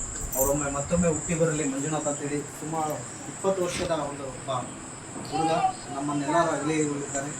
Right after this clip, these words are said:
ಅವ್ರಿಗೆ ತುಂಬ ದುಃಖ ಆಗ್ತಾ ಇದೆ. ಯಾಕಂದರೆ ಇನ್ನು ಬಾಳಿ ಬೆಳಗುವ, ಬಾಳಿ ಬೆಳಗುವಂಥ ವ್ಯಕ್ತಿ. ಮತ್ತು ನಮ್ಮನ್ನು ಅಗಲಿರೋಂಥ ಅವ್ರಿಗೆ ಆತ್ಮಕ್ಕೆ ಶಾಂತಿ ಸಿಗಲಿ, ಆ,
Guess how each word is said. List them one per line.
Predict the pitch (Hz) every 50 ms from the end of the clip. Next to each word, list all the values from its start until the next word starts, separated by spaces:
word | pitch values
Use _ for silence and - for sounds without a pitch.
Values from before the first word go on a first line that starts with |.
| - - - - - - - - - -
ಅವ್ರಿಗೆ | - 127 135 131 127
ತುಂಬ | - - - 147 160 160 147
ದುಃಖ | - - - 127 - 156
ಆಗ್ತಾ | 147 147 - 139
ಇದೆ. | 135 131
ಯಾಕಂದರೆ | 156 - - - - - - - - - - - - - 156 156 160 160
ಇನ್ನು | 156 151 151 170 185 -
ಬಾಳಿ | - 175 - 175 175 156
ಬೆಳಗುವ, | 156 160 156 160 160 156 156
ಬಾಳಿ | 139 127 - - - 131 139 160 170 170 147
ಬೆಳಗುವಂಥ | 143 147 156 151 160 160 151 - 160
ವ್ಯಕ್ತಿ. | 151 117 117 127 127 123 131 - - - 165 170
ಮತ್ತು | - - - - - - - - - - - - - - - - -
ನಮ್ಮನ್ನು | 135 135 139 143 143 147
ಅಗಲಿರೋಂಥ | 143 151 156 151 143 143 147 139 135 143
ಅವ್ರಿಗೆ | 139 135 131 143 139
ಆತ್ಮಕ್ಕೆ | 131 123 - - - 165 156 160 160
ಶಾಂತಿ | 147 - 147 165 165 165 -
ಸಿಗಲಿ, | - 160 151 160 170
ಆ, | 170 - - - - - - - - - - - - - -